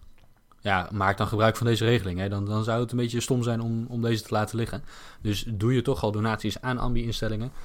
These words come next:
zorg er dan voor dat je gebruik maakt van de teruggaveregeling. Een andere, eh, manier om minder inkomstenbelasting te betalen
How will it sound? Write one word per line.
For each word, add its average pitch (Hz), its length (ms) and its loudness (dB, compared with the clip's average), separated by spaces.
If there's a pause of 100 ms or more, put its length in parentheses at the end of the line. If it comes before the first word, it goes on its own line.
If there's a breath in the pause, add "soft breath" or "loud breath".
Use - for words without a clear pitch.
(140 loud breath)
zorg 120 260 4
er 110 80 4
dan 101 120 2
voor 104 160 4
dat 98 140 0
je - 80 -2
gebruik 95 280 2
maakt 90 280 -4
van 95 180 -2
de 92 200 -2
teruggaveregeling. 90 1080 -2 (420 loud breath)
Een 127 120 -4
andere, 139 480 4
eh, 117 160 -4
manier 110 380 0
om 113 140 -2
minder 117 300 0
inkomstenbelasting 113 760 2
te 104 80 -4
betalen 98 460 0